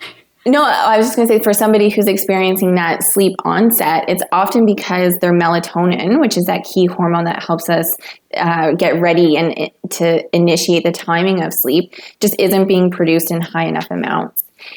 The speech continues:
And it's, what's interesting about it is there was a study where they looked at having people read on an iPad versus a regular old-fashioned paper book. And reading on an iPad before bed can depress your melatonin production by up to fifty percent.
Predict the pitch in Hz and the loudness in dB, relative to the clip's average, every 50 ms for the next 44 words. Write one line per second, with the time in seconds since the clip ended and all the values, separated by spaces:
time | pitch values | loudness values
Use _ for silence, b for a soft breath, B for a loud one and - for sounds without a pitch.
0 | B B - 190 185 180 180 180 180 175 175 170 170 - - - - - 202 196 | B B -4 -2 -2 0 0 2 2 2 2 2 0 -2 -6 -4 -2 0 0 0
1 | - - - - _ _ _ - 202 196 185 - - 202 202 214 208 - 220 202 | 0 -4 -6 -8 _ _ _ 0 0 2 2 2 0 0 0 0 0 0 0 2
2 | 190 175 175 175 160 165 170 180 175 - - 175 175 170 175 175 175 175 175 - | 2 0 0 0 2 2 2 4 4 4 2 2 2 2 2 2 0 -2 -2 -2
3 | 190 175 175 180 180 175 170 170 165 165 165 170 170 - 180 - 165 160 - - | 0 2 4 4 4 4 2 2 2 0 0 -2 -2 -2 -4 -4 -4 -4 -6 -6
4 | - - 170 170 175 170 165 - 180 180 175 170 170 170 165 165 165 165 165 170 | -6 -6 -4 -2 -2 -2 -2 -2 0 0 0 0 2 0 0 0 0 -2 -2 -4
5 | 165 - - - 151 156 170 - - 180 180 190 220 254 294 320 B B B B | -4 -4 -4 -2 -2 -2 -4 -4 -4 -4 -2 -2 -2 -2 -2 -2 B B B B
6 | B B 190 180 175 175 - 180 175 175 170 165 170 - - 165 165 165 160 165 | B B 0 0 2 2 2 2 4 4 2 2 0 0 0 0 2 0 0 0
7 | 175 170 165 165 165 170 175 - - 175 175 - 180 185 180 - 185 175 - 165 | 0 2 2 2 2 0 0 -2 -4 -6 -4 -4 -6 -6 -4 -4 -4 -4 -2 -4
8 | 180 - 170 - 233 - - _ B B B B B B B - 190 185 185 180 | -4 -2 -2 -2 -4 -6 -10 _ B B B B B B B -4 -4 -2 0 0
9 | 180 175 175 175 175 175 170 - - - 185 180 185 185 196 196 196 190 190 180 | 2 2 2 4 4 2 0 -2 -2 0 2 4 4 4 4 2 2 2 2 0
10 | 170 - 165 160 170 175 196 175 185 175 175 - 170 170 160 - - 170 170 226 | 0 0 -2 -2 -2 -2 -2 0 0 0 0 0 -2 -4 -2 -2 0 0 0 0
11 | 220 - - 190 170 175 175 - - - 175 175 175 - 196 185 180 180 170 165 | 0 -2 -4 -2 -2 -2 -2 -4 -6 -6 -4 -4 -4 -4 -2 -2 0 0 -2 -2
12 | 170 - 170 170 165 170 170 - 175 170 - - 175 170 175 - - - - - | -4 -6 -6 -6 -6 -6 -4 -4 -4 -4 -4 -4 -4 -4 -4 -4 -4 -4 -4 -4
13 | 175 170 - - 175 - - 170 170 - - 160 160 - - 143 143 240 285 269 | -6 -6 -6 -6 -6 -6 -4 -6 -6 -4 -6 -6 -6 -6 -6 -4 -2 -2 -2 -2
14 | - | -4